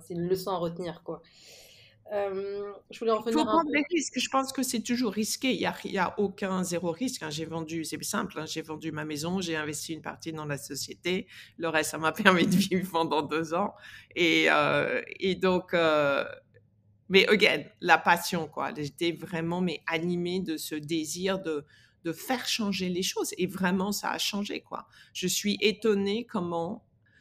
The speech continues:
Speaker 2: c'est-à-dire, en deux mille neuf, quand j'ai lancé mon premier voyage à, à New York pour aller présenter à la presse, ça, c'était drôle parce que j'avais pas les moyens d'avoir une agence de presse.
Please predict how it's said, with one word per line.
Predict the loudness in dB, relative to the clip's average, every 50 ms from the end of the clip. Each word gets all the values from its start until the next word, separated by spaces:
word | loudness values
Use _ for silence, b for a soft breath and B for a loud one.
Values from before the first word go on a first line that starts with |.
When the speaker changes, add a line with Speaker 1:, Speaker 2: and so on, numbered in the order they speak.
| b b b -2
Speaker 2:
c'est-à-dire, | -2 -2 0 0 0 0 2
en | 2 2
deux | 2 2 2 2
mille | 2 2 4
neuf, | 2 2 0 -2
quand | -4 -4 -2
j'ai | -2 -2
lancé | -2 -2 -4 -6 -6 -6 -6 -6 -6
mon | -6 -6 -8 -8
premier | -10 -12 -14 -6 -2 -2 0 0 0 -2 -2 -4 -6 -8 -12 _ _ _ -16
voyage | -8 0 2 2 4 4 4 2 2 2 -2 -6 -6 -6
à, | -6 -6 -4 -6 -6 -4 0
à | 2 2 2
New | 2 0 -2
York | 0 0 0 0 0 -4 -8 _
pour | -6 -2 -2
aller | 0 0 0 0
présenter | 0 -2 -2 0 0 -2 -4 -4 -4 -4 -2
à | -2 0
la | 0 -2 -4
presse, | -4 -6 -6 -4 -4 -2 -2 -4 -4 -6 -8 B B B B B B B
ça, | 0 2 4 4
c'était | 2 2 0 2 2 2
drôle | 2 2 0 0
parce | 0 -4 -6
que | -4
j'avais | -2 -2 -4
pas | 0 4 6 6 8
les | 6 4
moyens | 4 4 4 2 2 2 2
d'avoir | 0 2 0 0 -2
une | -2 -6
agence | -6 -6 -4 -4 -4 -6 -6 -4
de | -4 -4
presse. | -6 -4 -2 -2 -2 0 0 -4 -4 -6 -6